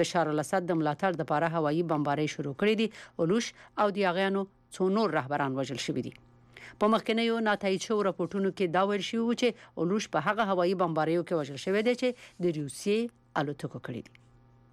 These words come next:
د اسرائیلو پوځ وایي یو فلسطینی چې کوشش یې کاوه په بیت المقدس کې په دوی باندې د چاقو ګوزارونه وکړي، ویشتلی او وژلی دی. دا د اسرائیلو او فلسطینیانو ترمنځ د تشدد په سلسله کې درې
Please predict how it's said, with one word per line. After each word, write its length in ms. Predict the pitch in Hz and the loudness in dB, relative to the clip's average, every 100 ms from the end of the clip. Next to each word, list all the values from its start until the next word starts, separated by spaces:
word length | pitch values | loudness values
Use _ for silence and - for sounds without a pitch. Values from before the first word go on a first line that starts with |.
| - - - - - - | -20 -20 -20 -20 -18 -2
د 80 | 190 226 | 4 4
اسرائیلو 360 | 214 233 262 277 | 4 0 0 0
پوځ 240 | 262 262 | 0 0
وایي 160 | 254 262 | 0 0
یو 120 | 240 | -2
فلسطینی 640 | 214 220 208 - 190 208 | 0 -2 -2 -2 -2 0
چې 380 | 226 226 226 - 190 | 0 0 -2 -2 -2
کوشش 340 | 196 175 285 269 | 0 0 0 -2
یې 60 | - | 2
کاوه 240 | 170 180 208 | 2 2 0
په 120 | 190 | 0
بیت 140 | 170 160 | -2 -2
المقدس 540 | 170 170 - 147 185 - | -2 -2 -4 0 0 0
کې 160 | 196 190 - - - - | -2 -2 -4 -20 -16 -2
په 80 | 190 190 - | 0 0 -2
دوی 220 | 170 180 | -6 -4
باندې 380 | 180 185 175 185 | 0 0 2 0
د 100 | 165 - | 0 0
چاقو 320 | 165 - 214 180 | -2 0 -2 0
ګوزارونه 440 | 151 143 165 202 | 0 0 2 2
وکړي، 220 | 214 208 | 0 0
ویشتلی 420 | 160 147 - 196 202 - - | 0 0 0 0 -2 -8 -2
او 80 | 143 | 0
وژلی 340 | 143 143 139 127 | 0 -2 -2 -2
دی. 60 | - - - - - 151 | -6 -10 -20 -20 -6 2
دا 100 | 180 | 2
د 180 | 196 208 190 | 4 0 -2
اسرائیلو 300 | - 185 196 | 0 2 2
او 40 | 196 | 0
فلسطینیانو 520 | 190 - 196 190 185 | -2 0 0 2 2
ترمنځ 600 | 190 180 185 - - - | 0 2 0 0 -12 -2
د 100 | 185 - | -2 0
تشدد 440 | 185 - 170 233 - | -4 -2 0 -2 -2
په 100 | 185 | -4
سلسله 340 | 160 - 165 | -4 -2 0
کې 180 | 170 185 165 - - 156 147 | 0 0 -2 -6 -16 -8 0
درې 180 | 202 | 2